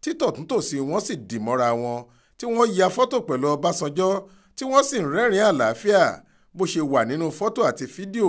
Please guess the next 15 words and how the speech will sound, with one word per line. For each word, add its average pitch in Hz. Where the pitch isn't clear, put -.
tí -
wọ́n 131
gbé 143
jáde 139
lẹ́yìn 139
náà. 117
Nínú 240
ọ̀rọ̀ 170
ìwúrí 98
tí 208
Àtíkù 220
gbé 117
sórí 196
ìkànnì 120
Twitter 147